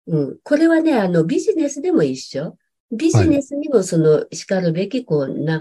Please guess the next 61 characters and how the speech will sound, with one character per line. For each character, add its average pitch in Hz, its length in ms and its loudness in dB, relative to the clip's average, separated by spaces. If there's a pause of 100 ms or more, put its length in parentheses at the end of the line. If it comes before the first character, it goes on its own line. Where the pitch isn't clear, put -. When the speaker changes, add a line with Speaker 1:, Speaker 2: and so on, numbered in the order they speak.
(100)
Speaker 1:
れ 156 140 2
と 123 340 -2 (580)
ル 175 100 4
ー 165 100 6
ル 127 80 0
が - 240 -6
あ 180 80 0
る 175 100 0
わ 135 140 -2
け - 120 -10
で - 100 -12
す - 160 -14
よ 170 80 -4
ね。 247 200 -2 (360)
Speaker 2:
う 127 80 6
ん 90 460 0 (140)
う 156 60 -12
ん。 135 380 -12
Speaker 1:
う - 0 -
ん。 - 80 -18
あ 156 100 -2
の、 - 140 0
成 208 200 2
功 202 220 2
す 208 140 -6
る 202 140 -4
た 233 120 -2
め 320 140 2
に 190 400 4
必 - 240 -4
要 147 160 4
な 147 160 2
条 135 240 -4
件 131 220 0
と 120 120 -4
か、 165 300 2 (200)
や 160 140 2
る 147 100 2
べ 151 120 2
き - 140 -12
こ - 140 -4
と 160 200 0
と 151 140 -4
か 131 100 -2
っ 131 80 -6
て - 100 -6
い 127 40 -2
う - 20 -2
の 131 100 0
が 123 240 -8
あ 302 100 -2
る 349 60 -2
わ 269 80 0
け - 80 -6
じ - 80 -2
ゃ 131 60 -2
な 131 120 -2
い - 60 -10
で - 80 -8
す - 100 -14
か。 - 220 -8